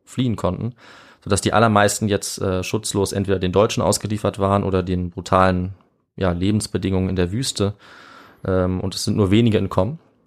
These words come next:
Zu denen hat allerdings der Anführer gehört, Samuel Maharero, der konnte ins britische Gebiet fliehen, hat sich dort niedergelassen und im Prinzip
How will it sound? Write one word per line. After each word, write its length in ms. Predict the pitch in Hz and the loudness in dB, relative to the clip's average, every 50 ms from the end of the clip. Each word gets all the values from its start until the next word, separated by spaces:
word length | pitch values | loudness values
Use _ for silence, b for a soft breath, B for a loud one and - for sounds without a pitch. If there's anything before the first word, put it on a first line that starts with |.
| - - | -20 -8
Zu 100 | - - | -4 0
denen 160 | 92 101 104 | 2 4 4
hat 100 | 110 98 | 4 4
allerdings 380 | 87 101 104 98 101 101 95 - | 6 4 4 4 4 2 2 2
der 140 | - 95 - | 2 4 4
Anführer 340 | 98 98 - - 95 90 87 | 4 2 2 0 0 0 0
gehört, 300 | 90 85 85 87 82 - | 0 0 0 0 0 0
Samuel 340 | - 87 90 90 95 92 | 2 2 4 4 4 2
Maharero, 680 | 90 90 87 87 90 82 87 107 123 120 117 117 120 120 - | 2 2 2 2 2 2 2 2 2 2 2 0 0 -2 -4
der 100 | - - | -6 -6
konnte 280 | - - 95 92 - - | -2 -2 -4 -2 -2 -4
ins 280 | - 95 90 - - - | -4 -4 -6 -6 -8 -12
britische 480 | - - 104 107 - 107 - - 92 | -6 -4 -2 0 0 0 0 -2 -2
Gebiet 300 | 92 95 90 104 110 110 | -2 -2 -4 -4 -8 -10
fliehen, 460 | - - 98 95 90 92 101 117 131 b b b b b b | -10 -10 -8 -6 -4 -4 -4 -6 -8 b b b b b b
hat 100 | - - | -8 -4
sich 140 | - 95 - | -4 -2 2
dort 160 | 90 92 87 | 2 2 4
niedergelassen 560 | 104 113 113 107 92 92 90 87 - - 110 | 4 2 2 2 2 2 0 0 0 0 -2
und 160 | - 95 92 90 | -2 -2 -4 -4
im 80 | 90 | -4
Prinzip 480 | - 92 87 - - 98 - - - | -4 -6 -6 -4 -4 -6 -6 -6 -14